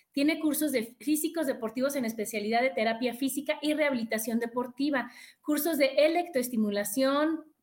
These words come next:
tens, ems, corriente interferencial y rusas, cursos de vendaje neuromuscular,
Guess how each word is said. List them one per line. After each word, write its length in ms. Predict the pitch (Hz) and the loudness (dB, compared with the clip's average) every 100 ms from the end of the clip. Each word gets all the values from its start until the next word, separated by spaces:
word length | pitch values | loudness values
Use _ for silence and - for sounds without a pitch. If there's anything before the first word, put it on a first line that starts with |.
| - | -2
tens, 500 | 240 262 311 349 - | 0 2 2 0 -2
ems, 360 | 233 240 285 359 | 0 2 2 2
corriente 440 | 277 262 247 247 | 2 4 4 2
interferencial 1300 | 277 262 214 254 220 208 202 190 190 196 247 240 359 - - - - | 2 2 2 0 0 0 2 -2 -2 0 2 4 0 -4 -16 -20 -4
y 140 | 277 | 0
rusas, 420 | 285 370 381 349 - - - _ | 2 2 2 0 -2 -14 -20 _
cursos 300 | 320 320 370 | 0 2 2
de 80 | 311 | 2
vendaje 480 | 254 247 262 254 311 294 | 4 4 2 2 2 4
neuromuscular, 1040 | 285 311 302 247 247 - 214 247 285 349 | 2 4 4 2 0 -2 0 2 4 2